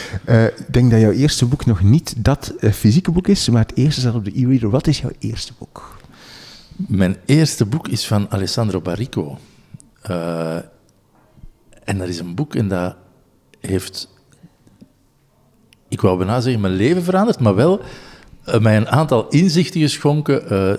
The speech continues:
Speaker 2: die ik voor het lezen van dat boek niet had.
Speaker 1: Ja, welk
Speaker 2: Ja.
Speaker 1: boek is het?
Speaker 2: Eh, De Barbaren.
Speaker 1: Oké.
Speaker 2: Dus geen roman. Ze heeft gewoon dunne romannetjes geschreven ook. Eh, ik, ik denk dat ik Zijden en mister Gwyn, herinner ik mij nog.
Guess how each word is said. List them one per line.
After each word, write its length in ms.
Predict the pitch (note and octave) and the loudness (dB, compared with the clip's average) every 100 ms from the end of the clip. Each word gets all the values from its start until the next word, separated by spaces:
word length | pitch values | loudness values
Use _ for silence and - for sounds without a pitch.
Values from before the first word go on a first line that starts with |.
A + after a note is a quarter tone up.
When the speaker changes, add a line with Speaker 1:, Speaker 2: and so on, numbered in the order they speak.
| G2+ | -2
Speaker 2:
die 160 | F#2+ G#2 | -2 -2
ik 100 | - | -2
voor 220 | B2 C3+ | 0 0
het 120 | C#3 | 0
lezen 240 | A#2 A#2+ | -2 -2
van 100 | G2+ | -4
dat 120 | F2+ E2+ | -8 -8
boek 200 | A2 G#2+ | -8 -6
niet 160 | F#2 | -6
had. 340 | D#2+ D#2 - - - | -6 -14 -18 -12 -2
Speaker 1:
Ja, 240 | G2 E2+ - | 0 0 0
welk 160 | G#2+ | 0
Speaker 2:
Ja. 60 | G#2 | 0
Speaker 1:
boek 140 | G2 A#2+ | -2 -4
is 140 | C3 | -6
het? 260 | A3 - - _ _ - | -8 -12 -20 _ _ -8
Speaker 2:
Eh, 380 | G2 F#2 F2+ | -4 -2 0
De 80 | F#2 | 0
Barbaren. 600 | G2+ G2+ F#2 D#2+ D#2+ D#2+ F2 | 0 -2 -2 -8 -10 -12 -8
Speaker 1:
Oké. 200 | - C3 - | -4 -6 -6
Speaker 2:
Dus 220 | G2 - | -8 -4
geen 180 | - C3+ | 0 2
roman. 500 | A#2 F#2+ A2 G3+ G#3 | 2 2 0 0 -6
Ze 100 | - | -12
heeft 180 | G#2 - | -14 -10
gewoon 480 | - G#2 G2 G#2+ G2+ F2+ | -2 -2 -2 -6 -14 -10
dunne 240 | F2 G2 G#2+ | -2 0 2
romannetjes 600 | F#2 F2+ G2+ A#2 - - | 0 -2 -4 -6 -8 -14
geschreven 520 | - - A2+ A#2 A#2 | -14 -8 -6 -4 -4
ook. 180 | B2+ - | -6 -8
Eh, 400 | - F#2+ F2+ F2 F2 - - - - _ | -8 -8 -6 -8 -12 -16 -20 -20 -20 _
ik, 200 | - - | -16 -14
ik 200 | - G#2 | -14 -6
denk 160 | G2 F#2+ | -2 0
dat 100 | F2+ | -2
ik 80 | - | -8
Zijden 460 | - F#2 A2+ A#2 | -6 0 0 2
en 80 | G#2 | 0
mister 260 | F#2 - F2+ | -2 -4 -6
Gwyn, 380 | F#2 F#2+ C3+ D#3 | 0 0 0 -2
herinner 340 | G3 A#2 B2 C3 | -2 -2 0 -2
ik 120 | B2 | -2
mij 140 | B2+ | -4
nog. 240 | C3+ D3 | -4 -6